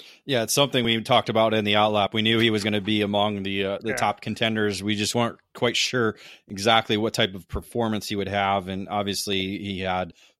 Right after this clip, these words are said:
Speaker 1: uh, one to, uh, to certainly kick off the twenty twenty season.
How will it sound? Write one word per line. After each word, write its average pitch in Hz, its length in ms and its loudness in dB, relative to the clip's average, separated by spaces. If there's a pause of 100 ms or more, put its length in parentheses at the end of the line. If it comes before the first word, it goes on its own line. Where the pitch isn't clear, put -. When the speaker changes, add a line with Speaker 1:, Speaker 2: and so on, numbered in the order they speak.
Speaker 1:
uh, 90 320 -2
one 107 340 -2
to, 98 360 -4
uh, 90 220 -2 (120)
to 107 120 -6
certainly 110 380 -2
kick 101 240 -4
off 98 180 -2
the 95 80 -10
twenty 92 260 -10
twenty 85 260 -12
season. 80 360 -12